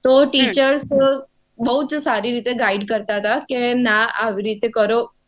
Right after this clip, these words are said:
Speaker 1: હાર ના માનશો. મેઇન પાર્ટ એ છે કે તમે
Speaker 2: હમ.
Speaker 1: હજી અત્યાર ના થતું હોય તો થોડીક વાર મૂકી દો, બીજી કંઈક એક્ટિવિટી કરો, પછી કરો. અને એવી
Speaker 2: જી.
Speaker 1: કઈ વસ્તુ નથી કે જે તમારાથી ના થાય. અને પછી
Speaker 2: હમ.
Speaker 1: ફ્રેન્ડ્સ તો તમે ફ્રેન્ડ્સ જોડેથી બી ડાઉટ સોલ્વ કરાવી શકો, એ બી તમારા સૌથી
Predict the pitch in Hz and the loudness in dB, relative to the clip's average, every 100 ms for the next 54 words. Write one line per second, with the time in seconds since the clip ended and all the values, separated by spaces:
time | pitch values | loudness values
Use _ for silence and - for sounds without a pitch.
0 | 233 233 247 277 277 254 240 214 214 220 | -6 2 2 4 2 0 -2 -4 -4 -4
1 | 220 233 254 262 233 240 220 240 262 214 | -4 -2 -2 0 0 2 0 0 0 -2
2 | 320 - - - - 262 226 247 240 226 | -4 -10 -20 -6 -2 0 2 2 2 0
3 | - 254 247 311 302 302 311 294 302 294 | -2 -4 -2 -2 0 0 0 0 -2 -4
4 | 285 320 254 277 285 262 214 214 220 254 | -2 0 2 2 2 2 0 -2 -2 -4
5 | - 240 233 240 240 240 226 220 214 202 | -6 -6 -4 -4 -4 -4 -4 -4 -4 -2
6 | 240 247 262 240 302 240 202 185 - _ | -2 2 2 2 2 2 0 -2 -8 _
7 | _ - 247 277 285 254 294 349 311 302 | _ -2 2 4 4 2 2 2 2 0
8 | 262 - 277 233 269 254 269 247 277 254 | -4 -4 -2 -2 -2 -2 0 0 0 0
9 | 214 208 233 277 285 247 - 196 190 - | 0 0 -2 -2 0 0 -2 -6 -12 -14
10 | - - 220 240 247 240 277 233 247 233 | -16 -4 0 0 0 0 -2 0 2 4
11 | 254 247 - 254 247 247 247 247 226 220 | 2 0 -2 0 0 -2 -2 -2 -2 -6
12 | - _ 269 220 262 247 240 269 247 226 | -14 _ -4 0 2 2 0 -2 2 2
13 | 226 226 226 220 226 220 233 233 208 233 | 0 -2 -4 -2 -2 -2 -4 -6 -6 -4
14 | 208 226 240 240 240 220 233 247 240 208 | 0 0 0 0 0 2 2 0 -2 -4
15 | 226 | -6